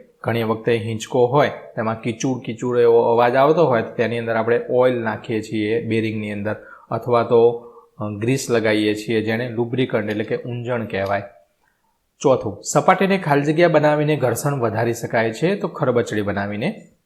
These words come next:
પાંચમું છે, ખાલી જગ્યા બળને ઓછું કરવા માટે કુસ્તીબાજ પોતાના શરીર પર તેલ લગાડે છે? તો સ્નાયુ બળ.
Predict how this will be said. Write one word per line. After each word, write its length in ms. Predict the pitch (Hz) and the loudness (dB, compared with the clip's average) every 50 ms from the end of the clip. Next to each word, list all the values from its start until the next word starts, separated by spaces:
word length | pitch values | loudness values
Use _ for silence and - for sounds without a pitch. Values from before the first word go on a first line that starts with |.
| _ _ _ _ _ - - - _ - | _ _ _ _ _ -20 -20 -20 _ 2
પાંચમું 380 | - 143 151 - 185 185 180 175 | 4 4 4 4 0 0 0 0
છે, 200 | - 196 190 180 | 0 -2 -2 0
ખાલી 240 | - 156 147 147 | 2 2 2 4
જગ્યા 220 | 151 170 160 175 170 | 4 4 4 4 4
બળને 320 | 175 - 151 147 160 160 | 4 4 4 2 2 0
ઓછું 360 | 156 135 131 131 - - 165 | 0 0 -2 -2 -4 -4 -2
કરવા 280 | - 165 143 143 143 139 | 0 2 2 4 2 2
માટે 260 | 139 139 131 151 151 | 2 0 0 0 0
કુસ્તીબાજ 600 | 147 - - 123 - - - 147 135 139 139 143 143 - | 0 -2 -4 -6 -6 -4 -4 0 2 2 2 0 0 -4
પોતાના 300 | 131 123 - 123 120 123 | -6 -2 -2 0 0 -2
શરીર 360 | 120 - 127 113 117 120 113 | -2 -2 -2 -2 0 -2 0
પર 180 | - 135 135 151 | 0 0 0 0
તેલ 320 | - - - 127 113 110 | -2 -4 -2 -2 0 0
લગાડે 420 | 107 104 101 101 104 101 104 107 | 0 0 0 2 2 0 0 0
છે? 340 | 104 - - 160 214 - - | -2 0 0 0 0 -2 -6
તો 120 | - 135 131 | -6 -6 -6
સ્નાયુ 480 | - - - 123 113 107 107 104 101 | -6 -6 -4 -2 -2 -2 0 -2 -2
બળ. 240 | 95 101 117 151 | -2 0 0 0